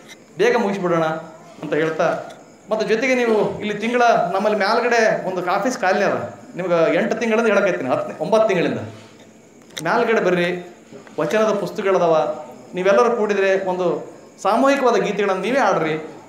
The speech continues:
ವಚನಗಳು ಹಾಡ್ರಿ. ನಮ್ಮ ಶರಣಕುಮಾರ್ ಜಾಲಳಿ ಶಾಪುರಕ್ಕೆ ಬಂದಾನ,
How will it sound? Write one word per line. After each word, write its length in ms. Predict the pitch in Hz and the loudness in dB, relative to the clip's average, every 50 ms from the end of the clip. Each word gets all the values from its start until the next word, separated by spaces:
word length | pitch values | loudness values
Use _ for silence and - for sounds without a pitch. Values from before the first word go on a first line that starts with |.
| - - - - - - - | -20 -20 -20 -20 -18 -8 -4
ವಚನಗಳು 320 | 160 175 - 285 294 294 247 | -4 -2 0 2 2 4 4
ಹಾಡ್ರಿ. 560 | 214 311 180 160 156 139 131 135 131 - - - - - - - - | 4 4 2 2 0 -2 -4 -4 -8 -12 -16 -18 -20 -20 -20 -10 -8
ನಮ್ಮ 120 | 180 180 | -6 -4
ಶರಣಕುಮಾರ್ 640 | 175 180 190 190 214 220 214 214 214 202 208 202 - | -2 0 0 0 2 2 0 0 0 0 0 0 2
ಜಾಲಳಿ 340 | 208 196 202 202 202 190 190 | 4 4 4 4 4 2 0
ಶಾಪುರಕ್ಕೆ 420 | - 185 175 - - 208 202 196 | 0 -2 -2 -2 -2 -4 -4 -2
ಬಂದಾನ, 260 | 190 190 175 165 143 | -2 -2 -2 -2 -2